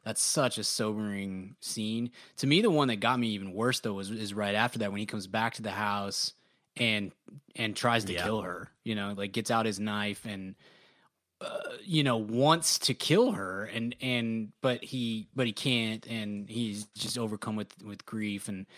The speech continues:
Speaker 1: and the way that she responds to that and stuff. I thought that was, uh, as great. There's a lot of scenes in this movie that are, that are very well done. Um, but that was the one that stuck out to me. It's just like, that is such a sobering,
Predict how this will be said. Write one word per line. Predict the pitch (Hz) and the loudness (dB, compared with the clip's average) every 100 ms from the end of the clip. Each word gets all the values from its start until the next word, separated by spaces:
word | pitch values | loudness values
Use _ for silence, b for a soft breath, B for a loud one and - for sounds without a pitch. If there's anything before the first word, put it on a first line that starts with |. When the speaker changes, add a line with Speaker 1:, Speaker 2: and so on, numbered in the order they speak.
| B B | B B
Speaker 1:
and | 127 117 | -2 2
the | |
way | 113 110 | 4 4
that | 104 | 4
she | - 147 | 4 6
responds | 131 120 - 113 107 104 | 4 2 0 0 0 -2
to | - | -2
that | 107 101 | 0 -2
and | 95 | -2
stuff. | 104 - | -6 2
I | 123 143 | 4 6
thought | 135 | 8
that | 127 123 | 8 6
was, | 117 107 98 - - b b b b b _ - | 6 2 0 -4 -6 b b b b b _ -4
uh, | 117 - 98 - | -2 -2 -8 -2
as | 147 120 | 0 0
great. | 113 135 160 170 143 139 - 101 - - - - B B - | 4 8 8 8 2 -8 -12 -16 -16 -18 -12 -10 B B 0
There's | 143 | 4
a | 131 | 4
lot | 127 131 143 | 6 8 8
of | 135 | 6
scenes | 135 123 | 4 2
in | 117 | 2
this | 104 | 0
movie | 113 110 | 0 0
that | 107 | 0
are, | 104 98 98 | 0 -2 -4
that | 107 | -2
are | 101 | -2
very | 95 104 117 110 | -4 0 2 4
well | 104 104 | 2 0
done. | 95 104 98 92 92 b b b - | 0 -2 -2 -4 -8 b b b -6
Um, | 107 98 90 | -2 -2 -4
but | 95 - | -4 0
that | 123 131 | 2 4
was | 120 | 2
the | 107 | 0
one | 107 104 98 | -2 -2 -2
that | 95 | -4
stuck | - 101 104 | -4 -4 -4
out | 92 - | -4 -6
to | 101 | -8
me. | 98 | -8
It's | 92 - | -8 -6
just | - | -6
like, | 101 87 | -6 -6
that | - 110 - | -2 -2 -2
is | 113 | -2
such | - 117 104 | 0 0 -2
a | 101 | -4
sobering, | 92 - - 123 123 131 127 123 123 | -2 -2 0 0 0 0 0 2 0